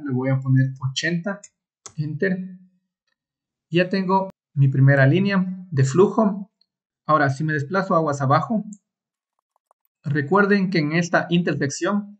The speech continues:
también tengo otro río, en este caso tributario, y voy a hacer lo mismo. Doble clic, doble clic. Acá le digo en flow, no es tabular porque no tengo los datos. Si los tuviese,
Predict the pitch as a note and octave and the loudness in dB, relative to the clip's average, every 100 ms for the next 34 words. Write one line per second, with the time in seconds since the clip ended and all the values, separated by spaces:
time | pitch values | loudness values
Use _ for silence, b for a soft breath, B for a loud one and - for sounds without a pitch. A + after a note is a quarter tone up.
0 | _ _ _ _ _ _ _ C#3 C3 D#3+ | _ _ _ _ _ _ _ 2 4 4
1 | C3 F3 D#3+ - - E3 E3 D#3 C3+ C#3 | 2 0 0 -2 -4 -4 0 0 2 2
2 | D#3 E3+ E3+ - - _ C3+ C#3 C3 C3 | 0 0 -2 -6 -20 _ -4 -4 -4 -2
3 | C3 C#3 C3 C3 B2+ B2+ E3+ F#3+ G3+ - | -2 -4 -6 -4 -4 2 2 2 -2 -4
4 | B B B - E3+ F3 C#3 D#3 C3+ A#2+ | B B B -4 0 2 2 2 4 4
5 | A2+ A2+ A2+ _ - C3+ C3+ D#3+ D3 D#3 | 4 2 -2 _ -2 0 2 0 -2 -2
6 | G3 - - _ _ _ _ _ _ _ | -4 -6 -20 _ _ _ _ _ _ _
7 | _ _ _ _ - C3+ C#3+ C3 C3+ F3+ | _ _ _ _ -4 0 2 2 2 -2
8 | F3+ - _ _ _ _ _ _ _ _ | -2 -16 _ _ _ _ _ _ _ _
9 | C3+ C3 C3+ B2+ E3 F3+ F#3 F#3 - C3+ | -10 0 2 2 2 0 -2 -2 -2 0
10 | C3 E3 F#3+ A3+ - - _ _ _ _ | 2 2 2 0 -6 -14 _ _ _ _
11 | _ _ _ C#3+ C3+ C3+ D#3 C#3+ D3+ F3 | _ _ _ 2 4 4 0 0 2 2
12 | F3 C#3 B2+ C3 C3 B2 C3 F#3+ F#3+ F#3+ | 2 -2 -2 0 -2 0 0 0 0 -4
13 | - - C#3 C3+ C3+ C3 F#3 F#3+ A3 F3+ | -6 -8 -4 -4 -2 -2 -2 -2 -4 -4